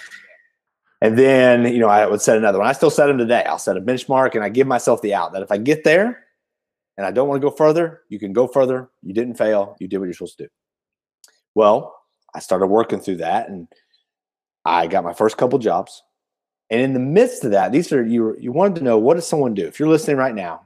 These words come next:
and you're like, Man, I have a desire or I have a gift or, oh, let me s-, sidebar. I did not realize that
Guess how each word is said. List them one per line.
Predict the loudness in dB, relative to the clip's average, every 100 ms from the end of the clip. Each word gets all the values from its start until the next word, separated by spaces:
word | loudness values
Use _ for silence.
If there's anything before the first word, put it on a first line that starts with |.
| _
and | -14
you're | -10
like, | -8 -10
Man, | -8 -6
I | -4
have | -2 0
a | -2
desire | -4 -6 -2 2 2 2
or | 2 0
I | 0
have | -6
a |
gift | -2 0 0 -2 -10
or, | -6 -6 -8 _ -6 2
oh, | 2 0 -8 _ _ _
let | -4
me | -4
s-, | -4 -8 2
sidebar. | 2 4 2 0
I | 0
did | 2 2
not | 2 0 2
realize | 4 4 4 2 -2 -8 -14 -6
that | -4 -4